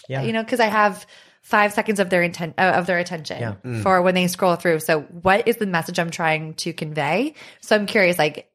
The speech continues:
Speaker 2: that was kind of my reframing of when I started the Pegasus socials.
Speaker 1: Right, right.
Speaker 2: How was it for you? Like, 'cause you have a, like, a proper background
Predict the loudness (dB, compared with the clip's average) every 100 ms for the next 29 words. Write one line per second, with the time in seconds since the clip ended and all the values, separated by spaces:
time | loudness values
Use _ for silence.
0 | _ _ _ -4 2 2 2 -2 0 0
1 | 0 0 2 4 4 4 0 -4 -2 -2
2 | 0 0 0 -2 -4 -2 0 0 -2 -4
3 | -2 -2 -4 -4 -6 -8 -8 -8 -6 -6
4 | -8 -8 -8 -8 -6 -6 -6 -10 -16 -14
5 | -10 -4 0 2 2 0 0 -2 -4 -6
6 | -4 -6 -6 -8 -8 -8 -2 0 2 2
7 | 2 0 -4 -6 -6 -6 -6 -4 -2 -2
8 | -2 -4 -8 _ -20 _ _ _ -8 -4
9 | -2 -2 0 0 0 -6